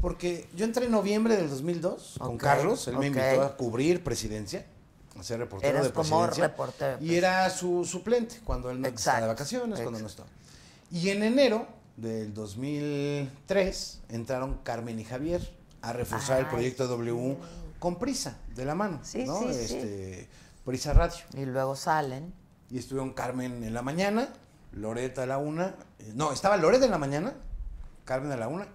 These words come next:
Speaker 1: y Javier Solórzano a la, a las seis de la tarde.
Speaker 2: Ok.
Speaker 1: Y luego Carlos se va a la
Speaker 2: Cambiaron.
Speaker 1: tele a la mañana.
Speaker 2: Y pasan a
Speaker 1: Y
Speaker 2: Carmen a la
Speaker 1: entró con, con
Speaker 2: mañana.
Speaker 1: Carmen, ¿no? Y Carmen ya se hizo famosa en la mañana por sus grandes entrevistas, muchos reportajes.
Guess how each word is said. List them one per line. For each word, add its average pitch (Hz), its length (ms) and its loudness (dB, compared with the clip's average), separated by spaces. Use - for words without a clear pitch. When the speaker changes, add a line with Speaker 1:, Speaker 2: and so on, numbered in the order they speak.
Speaker 1:
y 104 60 -12
Javier 110 500 -6
Solórzano 104 480 -6
a 98 40 -6
la, 95 100 -8
a 98 100 -12
las 95 120 -8
seis 98 140 -6
de - 120 0
la 101 140 -10
tarde. - 80 -10
Speaker 2:
Ok. 104 40 -10
Speaker 1:
Y 139 80 0
luego 175 300 0
Carlos 156 360 2
se 147 100 2
va 143 100 4
a - 20 6
la 143 120 4
Speaker 2:
Cambiaron. 151 240 2
Speaker 1:
tele 170 300 -4
a 101 80 -6
la 98 100 -2
mañana. 139 440 -2
Speaker 2:
Y 127 80 -6
pasan 131 460 -2
a 117 80 -6
Speaker 1:
Y 135 60 -4
Speaker 2:
Carmen 131 380 2
a 123 100 4
la 127 80 2
Speaker 1:
entró - 20 4
con, 123 80 -2
con 120 200 2
Speaker 2:
mañana. 127 180 -4
Speaker 1:
Carmen, 156 300 -4
¿no? 147 140 -10
Y 101 40 -14
Carmen 110 360 -4
ya 107 240 -4
se 107 120 -8
hizo 110 140 -8
famosa 120 340 -8
en 120 40 -10
la 120 80 -10
mañana 127 400 -6
por 98 140 -8
sus 95 160 -12
grandes 113 320 -6
entrevistas, 120 580 -6
muchos 123 460 -4
reportajes. 123 800 -8